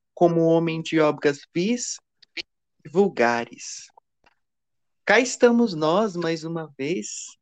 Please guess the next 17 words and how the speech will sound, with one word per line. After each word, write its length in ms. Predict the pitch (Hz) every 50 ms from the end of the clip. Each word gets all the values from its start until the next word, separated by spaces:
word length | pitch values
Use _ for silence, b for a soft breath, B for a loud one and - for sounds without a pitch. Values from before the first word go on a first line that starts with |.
| _ _ _ _ _ _ -
mais 340 | 139 143 147 156 156 156 170
um 80 | 175
episódio 760 | 175 170 175 - 170 - - 143 139 156 165 165 160 156 139
hoje 280 | 139 147 156 170 151 156
especial. 800 | 151 - - - 160 156 160 - - 147 131 135 165 208 - _ _ _ _ b b b b _ _ _ _ _ _ _ - -
E 80 | 214 240
por 180 | 240 269 269
essa 200 | 269 262 254 269
abertura 500 | 254 240 247 247 240 - 220 226 240 240
vocês 380 | 233 240 233 240 - 233 226 214
já 120 | 226 220
podem 440 | - - 208 202 196 185 208 208 208
imaginar 540 | 202 202 196 196 190 196 196 190 180 175 185
o 60 | 196
que 220 | 190 - - 214 196 -
vem, 280 | 165 175 190 190 180
né? 200 | 160 165 185 202